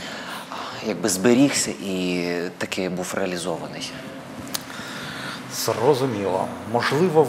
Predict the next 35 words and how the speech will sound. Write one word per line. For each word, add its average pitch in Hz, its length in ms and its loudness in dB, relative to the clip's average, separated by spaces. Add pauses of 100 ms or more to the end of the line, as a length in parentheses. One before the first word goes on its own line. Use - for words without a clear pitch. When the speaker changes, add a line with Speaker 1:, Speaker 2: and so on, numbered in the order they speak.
Speaker 2:
ви 156 120 6
хотіли 139 520 4
б 131 60 -2
щось - 340 0
нам 117 160 2
розповісти 120 640 2
такого, 107 640 4
що - 200 4
ви 110 80 6
там 107 240 -2
побачили 101 540 0
в 95 200 -6
Донецьку? 104 440 -6
Чого 110 300 0
б, 107 40 0 (1000)
е, 104 480 4
чого, 113 260 4 (200)
чого 120 280 8
б 127 80 2
ми 123 80 2
ще 120 220 6
не 107 100 2
знаємо? 120 360 4 (2250)
Speaker 1:
Ну, 151 140 8
по-перше, 165 540 10
я 151 80 12
побачив, 151 440 10
що, 135 320 10 (560)
е, 143 40 0
молодь 143 440 10
у 135 40 2
Донецьку, 143 420 6
вона 123 180 6
дійсно 123 280 4
пасіонарна. 101 680 4